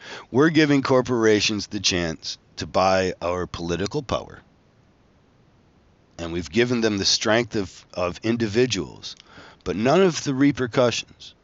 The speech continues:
you know? A corporation doesn't have to be scared about doing something illegal so much because a corporation can have scapegoats.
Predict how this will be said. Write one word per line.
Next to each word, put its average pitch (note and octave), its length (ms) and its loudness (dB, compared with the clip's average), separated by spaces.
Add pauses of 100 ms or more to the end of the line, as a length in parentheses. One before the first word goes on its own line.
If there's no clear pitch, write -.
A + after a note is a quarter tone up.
(500)
you A2 160 0
know? A#2+ 240 0 (520)
A A#2 80 -2
corporation D#3+ 600 4
doesn't C#3 220 4
have C3 200 2
to - 60 -20
be A2 120 -2
scared A2+ 520 2 (120)
about G2+ 400 2
doing A#2 240 2
something A2 380 -2
illegal G2 420 0
so E2 240 -4
much D#2 420 -6 (160)
because G#2+ 440 0
a G2 40 -10
corporation B2+ 720 0
can C3 140 -4
have C3 160 -2
scapegoats. - 640 -4